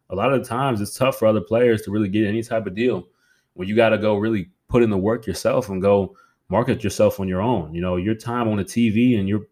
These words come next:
your playing time may not always speak for itself. You could be balling and doing really well, but you just may not get noticed all the time. It's just the reality of it. But,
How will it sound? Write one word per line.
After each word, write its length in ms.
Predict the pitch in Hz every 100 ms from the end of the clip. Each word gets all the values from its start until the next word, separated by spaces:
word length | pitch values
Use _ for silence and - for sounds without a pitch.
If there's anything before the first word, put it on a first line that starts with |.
| -
your 160 | 101
playing 340 | - 117 139 120
time 300 | 110 101 98
may 120 | 104
not 140 | 98
always 300 | 98 104 95
speak 260 | - 123 -
for 220 | - 90
itself. 420 | - 82 82 - _ _ _ _ _
You 140 | 107 110
could 180 | 175
be 100 | 143
balling 440 | 110 117 135 131 107
and 100 | 101
doing 220 | 117 107
really 200 | 113 117
well, 360 | 107 131 95 85
but 320 | 95 92 _ _ _ _ _ 101
you 80 |
just 100 | 104
may 140 | 98 113
not 160 | 113
get 100 | 117
noticed 320 | 110 131 110 -
all 80 |
the 80 | 90
time. 260 | - 92 90
It's 140 | 104 -
just 120 | 95
the 60 |
reality 420 | 95 98 117 95 101
of 140 | 113
it. 100 | - _ _ _ _ _ _ _ _ _ _ _ _ _ 95
But, 360 | 92 82 -